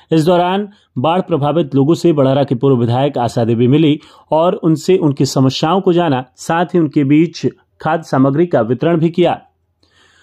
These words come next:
बड़ारा के पूर्व विधायक आशा देवी ने बाढ़ प्रभावित गांव के दौरा के दौरान कहा कि बाढ़ से आम जनजीवन प्रभावित है, प्रशासन जो है व्यापक स्तर पर मदद करे। खाद्य सामग्री का वितरण कर, करते हुए उन्होंने जरूरतमंदों को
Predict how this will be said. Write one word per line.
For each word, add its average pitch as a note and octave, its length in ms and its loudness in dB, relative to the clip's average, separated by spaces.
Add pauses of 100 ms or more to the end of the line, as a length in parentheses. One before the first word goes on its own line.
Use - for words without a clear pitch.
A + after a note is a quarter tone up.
(320)
बड़ारा G#3 260 0
के G#3 120 -2
पूर्व F#3 260 2
विधायक D#3+ 380 0
आशा D#3 200 0
देवी D3+ 220 2
ने E3 220 2
बाढ़ C3+ 240 0
प्रभावित C#3 500 -2 (340)
गांव C#3+ 280 2
के E3 160 0
दौरा B2+ 260 2
के A#2+ 80 -2
दौरान B2 360 0
कहा C3 200 -2
कि D3+ 140 -2
बाढ़ B2 300 -2
से B2+ 160 -2
आम B2 320 -2
जनजीवन A#2+ 500 0 (200)
प्रभावित C3 480 -2
है, D#3 320 -4
प्रशासन C#3+ 500 0
जो D3 100 -2
है C#3+ 140 2
व्यापक B2+ 480 -2
स्तर D#3+ 300 -2
पर D3 280 0 (320)
मदद E3 300 2
करे। C#3 340 -2 (260)
खाद्य E3 260 -4
सामग्री D#3 340 0
का C#3+ 160 0
वितरण C3 420 0
कर, C#3+ 140 0 (680)
करते C#3+ 280 2
हुए E3 160 2
उन्होंने D3+ 360 4
जरूरतमंदों C3 680 0
को D3 260 0